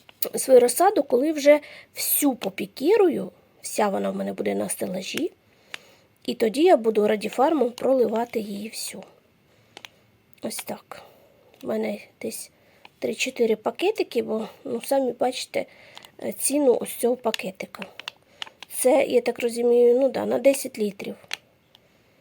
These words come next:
Такі діла. Але штука дуже класна. Кого є кошти і бажання,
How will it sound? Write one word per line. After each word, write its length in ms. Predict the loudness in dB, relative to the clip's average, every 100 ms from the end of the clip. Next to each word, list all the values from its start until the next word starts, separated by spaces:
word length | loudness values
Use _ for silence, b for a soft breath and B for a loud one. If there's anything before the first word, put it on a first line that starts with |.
| b _ _ _ _ _ _ _ _ _ -14 -14 _ _ -20 _ -20
Такі 240 | -20 -16 -8
діла. 340 | -6 -6 -8 -12 _ _ B B B B -2
Але 460 | 2 6 6 4 2
штука 420 | -6 -4 -2 -2
дуже 300 | -2 -4 -6
класна. 540 | -6 -6 -4 -4 -6 -6 -12 _ -20 -20 -20 B B B B
Кого 240 | -2 2 4
є 140 | 2
кошти 440 | 2 2 2 0 -2
і 40 |
бажання, 600 | 0 0 2 2 2 0